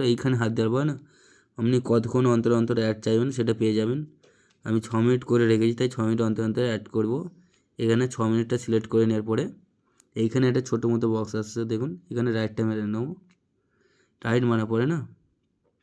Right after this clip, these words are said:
রাইট চিহ্ন মারার পরে এই কোণে সেভ বলে বাটন উঠবে, এইখানটা ঠিক এই, এই জায়গাটায় আমার সেভ করা আছে, তাই আগে দিয়ে on করা আছে, তাই উঠলো না। ওই সেভটা করে নিলে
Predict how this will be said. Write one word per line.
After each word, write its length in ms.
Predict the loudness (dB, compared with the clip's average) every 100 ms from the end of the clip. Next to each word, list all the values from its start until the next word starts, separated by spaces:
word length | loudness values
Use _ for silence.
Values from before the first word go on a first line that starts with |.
| -20 -6
রাইট 160 | -4 -2
চিহ্ন 140 | -2
মারার 220 | 0 0 0
পরে 120 | 0
এই 120 | -2
কোণে 280 | -2 -2 0 -2
সেভ 240 | 0 -2 2
বলে 160 | 2
বাটন 280 | 2 0 0
উঠবে, 260 | 0 0 -4 -4 -2
এইখানটা 460 | 0 0 -2 -4 -4 -6
ঠিক 120 | -8 -8 _ _ _ _ _ -2
এই, 140 | 4 6
এই 80 | 6 2
জায়গাটায় 380 | -2 -8 -12 -18 -20 _ _
আমার 220 | -4 -2 -2
সেভ 220 | 0 0
করা 180 | 0 -2
আছে, 180 | 0 -4
তাই 140 | -2 -2
আগে 100 | -2 0
দিয়ে 120 | 0
on 100 | -2
করা 160 | -2 -4
আছে, 120 | -4
তাই 140 | 0 0
উঠলো 240 | 2 0 -2
না। 80 | -4
ওই 100 | -4
সেভটা 280 | -6 -4 -4 -2
করে 120 | 0
নিলে 220 | 0 -2